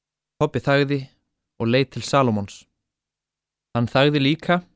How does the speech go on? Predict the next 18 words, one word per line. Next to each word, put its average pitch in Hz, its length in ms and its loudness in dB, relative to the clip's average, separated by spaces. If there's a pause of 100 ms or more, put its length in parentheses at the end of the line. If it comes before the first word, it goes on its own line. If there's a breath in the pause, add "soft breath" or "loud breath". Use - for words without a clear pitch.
(380)
en 123 120 2
úr 117 160 -2
augum 156 320 0
hans 147 240 -6
skein 135 420 -2
góðleg 170 540 0
aðvörun. 110 440 -2 (1300)
Jón 131 340 2
tók 131 240 0
ekkert 131 320 -2
eftir 120 180 -6
því, 131 280 -4 (580)
en 120 140 2
neri 165 240 4
saman 165 320 -2
höndunum 127 540 -4
af 143 100 -4
ánægju. 117 400 0